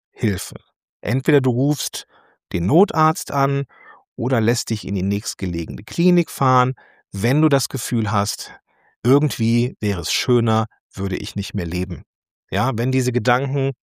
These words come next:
immer und immer wieder kommen, dann bitte lass dir sofort helfen. Du findest in den Shownotes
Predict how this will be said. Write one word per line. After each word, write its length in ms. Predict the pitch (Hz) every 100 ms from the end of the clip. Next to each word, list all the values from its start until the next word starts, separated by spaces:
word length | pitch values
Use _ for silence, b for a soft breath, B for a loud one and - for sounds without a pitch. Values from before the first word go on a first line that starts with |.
| _ -
immer 400 | 139 156 156 139
und 180 | 123
immer 280 | - 127 113
wieder 180 | 110 110
kommen, 400 | - 107 98 104 b b b b b
dann 280 | - 92 98
bitte 520 | - 160 - 175 196 214 _ _ _ -
lass 260 | 117 120 -
dir 340 | 110 113 113 _ -
sofort 680 | 107 107 123 - 123 104 -
helfen. 280 | 92 - - _ _ _ _ _ _ B B B B B -
Du 80 |
findest 300 | - 185 185
in 120 | - 147
den 120 | 135
Shownotes 760 | - 170 185 185 180 180 -